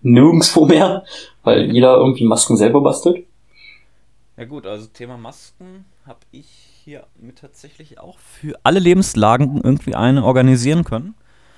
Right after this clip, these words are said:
Speaker 2: Warte, dann muss ich mal kurz rübergreifen. Und
Speaker 1: Jetzt ist es weg.
Speaker 2: zwar hab ich hier, machen wir mal ein kleines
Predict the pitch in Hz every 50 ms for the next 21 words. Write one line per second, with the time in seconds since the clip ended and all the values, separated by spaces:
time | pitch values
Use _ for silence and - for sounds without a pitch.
0 | _ _ - - - - - 113 107 113 117 117 135 139 127 139 139 - - -
1 | 113 - 113 110 107 98 _ - - 190 220 175 180 160 139 117 139 135 156 165
2 | 170 180 190 190 - _ - 175 180 196 202 208 226 262 269 277 _ _ _ _
3 | _ _ _ _ _ _ _ _ _ _ _ _ _ _ _ _ _ _ _ _
4 | _ _ _ - - _ _ _ _ - 139 127 - - 113 110 110 117 139 151
5 | 135 127 127 127 156 190 - - - 139 170 156 131 - - 175 180 151 120 120
6 | 113 104 101 110 110 110 107 107 104 104 101 - - 117 107 110 107 107 107 107
7 | 104 - - - -